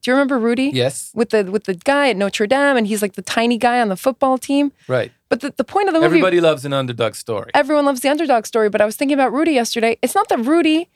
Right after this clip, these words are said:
Speaker 1: is just the underdog and doesn't do anything and doesn't, like, win. He's the underdog that goes and he trains and he practices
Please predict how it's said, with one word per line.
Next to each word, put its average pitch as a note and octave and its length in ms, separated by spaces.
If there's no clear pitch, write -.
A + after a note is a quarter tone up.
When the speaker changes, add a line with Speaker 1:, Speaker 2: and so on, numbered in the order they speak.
Speaker 1:
is A#3+ 100
just C#4 180
the C#4 80
underdog C4 580
and A3+ 100
doesn't C4 220
do C#4+ 140
anything A#3+ 460
and A3 120
doesn't, B3 200
like, G#3+ 200
win. A#3 300
He's B3 180
the A#3 120
underdog B3 560
that F#3+ 180
goes G#3+ 340
and F3+ 140
he E3 40
trains G#3+ 520
and E3+ 100
he D#3+ 60
practices G#3 680